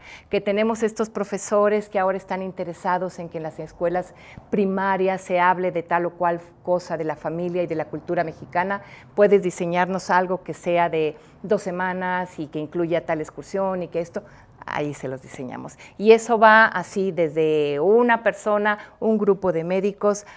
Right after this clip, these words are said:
hasta, eh, los estudiantes universitarios que cumplen con créditos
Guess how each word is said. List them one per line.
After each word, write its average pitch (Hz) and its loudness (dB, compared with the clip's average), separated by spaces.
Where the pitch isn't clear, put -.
hasta, 185 -2
eh, 160 0
los 151 -6
estudiantes 180 -6
universitarios 170 -4
que - -10
cumplen 165 -8
con 151 -12
créditos 190 -4